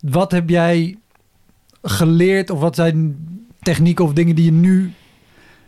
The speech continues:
gebruikt of denkt, "Ah ja, daar heb ik geleerd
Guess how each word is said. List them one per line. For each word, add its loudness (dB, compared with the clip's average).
gebruikt 0
of -2
denkt, -2
"Ah 0
ja, 0
daar 0
heb 0
ik -4
geleerd -2